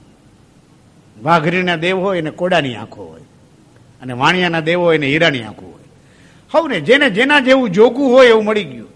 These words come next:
ઇંગ્લિશમાં એક કહેવત છે કે "People gets the dover-, government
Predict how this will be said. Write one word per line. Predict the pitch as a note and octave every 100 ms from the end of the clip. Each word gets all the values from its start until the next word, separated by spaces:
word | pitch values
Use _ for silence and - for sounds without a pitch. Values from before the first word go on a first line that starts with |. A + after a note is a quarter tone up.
| _ _ _ _ _ _ _ _ _ _ _ _ _ _ _ -
ઇંગ્લિશમાં | F3+ F#3 E3+ F3 D#3+
એક | -
કહેવત | D#3 E3+ F#3
છે | - D3 C#3+ _ _ _ _ _ _ _ _
કે | G#3+
"People | F#3+ B3 B3 - D4 F#3+
gets | F#3 B3 - -
the | G3+
dover-, | E3+ F#3 G#3+ D3+ D#3
government | F#3+ A3+ F#3+ D#3+